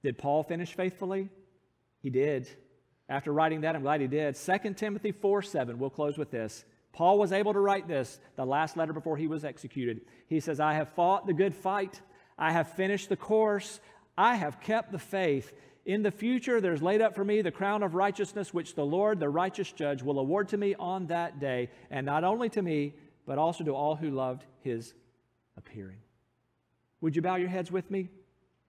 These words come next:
This is a great opportunity for you to act on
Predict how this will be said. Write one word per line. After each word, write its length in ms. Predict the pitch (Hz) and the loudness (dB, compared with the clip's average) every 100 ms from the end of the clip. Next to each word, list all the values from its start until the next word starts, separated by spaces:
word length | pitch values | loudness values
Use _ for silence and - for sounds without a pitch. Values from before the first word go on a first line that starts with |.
| _ _ _ _ _ _ _ _ _ _ | _ _ _ _ _ _ _ _ _ _
This 120 | 196 | -2
is 60 | 190 | 0
a 60 | 170 | 2
great 200 | 185 180 | 2 4
opportunity 540 | 180 165 196 196 170 | 2 -2 -4 0 -2
for 180 | 160 151 | -2 0
you 140 | 170 | 0
to 120 | 156 | 0
act 300 | 156 151 170 | -2 -4 -4
on 320 | 165 156 147 | -6 -4 -6